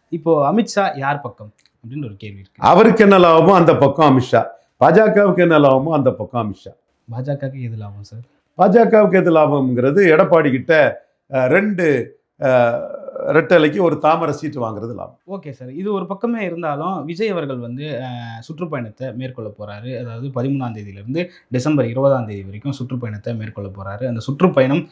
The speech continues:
Speaker 1: சனிக்கிழமை, வாரந்தோறும் சனிக்கிழமை வந்து ஒரு, ஒரு நாள் இருக்க போகுது, ஒரு நாள் மட்டும் ஞாயிற்றுக்கிழமை இருக்கு. எப்படி பாக்குறீங்க சார்?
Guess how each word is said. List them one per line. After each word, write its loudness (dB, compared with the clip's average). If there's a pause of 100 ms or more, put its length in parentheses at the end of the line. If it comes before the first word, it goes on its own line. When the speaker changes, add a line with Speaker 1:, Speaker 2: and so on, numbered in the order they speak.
(140)
Speaker 1:
சனிக்கிழமை, 4
வாரந்தோறும் 2
சனிக்கிழமை -2
வந்து -8
ஒரு, -8
ஒரு -10
நாள் -10
இருக்க -14
போகுது, -6
ஒரு 4
நாள் 2
மட்டும் 0
ஞாயிற்றுக்கிழமை -4
இருக்கு. -20
எப்படி -6
பாக்குறீங்க -10
சார்? -20